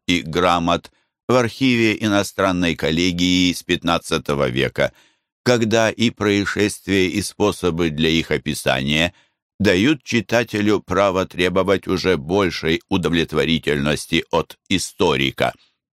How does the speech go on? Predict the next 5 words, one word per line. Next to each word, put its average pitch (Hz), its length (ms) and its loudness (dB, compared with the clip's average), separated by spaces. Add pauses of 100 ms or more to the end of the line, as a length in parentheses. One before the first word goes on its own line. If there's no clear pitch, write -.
(140)
К - 60 -6
сей 107 580 2
нашей 90 420 0
собственности 82 1040 -2 (300)
присовокупляются. 80 1400 -2